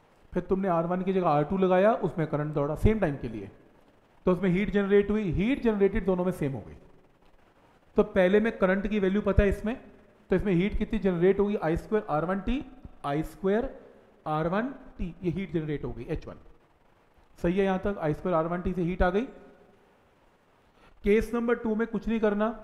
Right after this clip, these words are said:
ई तो same है, आर वन की जगह आर टू लेना है, internal same है, आर वन की जगह आर two time तो सेम ही है।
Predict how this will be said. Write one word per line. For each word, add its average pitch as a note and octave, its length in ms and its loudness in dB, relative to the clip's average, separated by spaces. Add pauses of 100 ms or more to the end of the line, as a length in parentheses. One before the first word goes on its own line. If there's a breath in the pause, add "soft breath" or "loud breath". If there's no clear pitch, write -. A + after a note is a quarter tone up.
(180)
ई G3 120 -2
तो G#3+ 140 -2
same G#3+ 320 2
है, B3 240 -6
आर D#3+ 180 2
वन G#3 160 -2
की G3+ 100 -2
जगह G3+ 200 -2
आर D3+ 220 2
टू F#3+ 140 -8
लेना G3+ 220 2
है, A3+ 140 -4
internal E3+ 460 -4
same G3+ 240 0
है, A3+ 80 -4 (260 loud breath)
आर F3+ 160 0
वन G3 160 -4
की G3 80 -6
जगह G3 160 -2
आर D#3+ 200 0
two F#3+ 140 -6
time D#3 200 -4
तो D#3+ 100 -6
सेम C3 220 -6
ही B2+ 80 -8
है। G2+ 120 -14